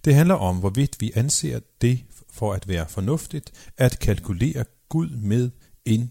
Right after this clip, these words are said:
i vores livsopfattelse og forståelse af verden eller ej. Og derved også, hvorvidt vi lader Guds ord have nogen indflydelse på, hvad vi tror, tænker og hvordan vi lever vores liv. Det vil sige, hvem der bestemmer i vores liv.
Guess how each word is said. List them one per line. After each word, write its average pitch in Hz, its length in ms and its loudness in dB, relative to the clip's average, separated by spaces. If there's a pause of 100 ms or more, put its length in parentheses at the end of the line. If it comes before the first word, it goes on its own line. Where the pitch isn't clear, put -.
i 92 120 -4
vores 80 340 -10
livsopfattelse 131 840 -4 (480)
og 90 140 -6
forståelse 151 760 -2
af 120 120 0
verden 85 440 -6 (240)
eller 95 240 -4
ej. 76 200 -12 (600)
Og 151 180 -2
derved 175 360 2 (100)
også, 165 420 0
hvorvidt 104 420 -2
vi 120 40 0
lader 101 300 2
Guds 151 640 -6 (200)
ord 147 400 -6
have 101 200 0
nogen 101 220 -2
indflydelse 143 540 -4
på, - 320 -8 (300)
hvad 80 140 -6
vi 80 80 -12
tror, - 420 -10 (160)
tænker 92 380 -6 (340)
og 135 140 0
hvordan 107 320 0
vi 110 40 2
lever 151 260 2
vores 78 300 -8
liv. 71 180 -16 (1120)
Det 98 120 4
vil 104 100 0
sige, 110 180 -2
hvem 85 160 -4
der 95 80 -4
bestemmer 151 480 0
i 98 80 -4
vores 78 380 -10
liv. 76 160 -16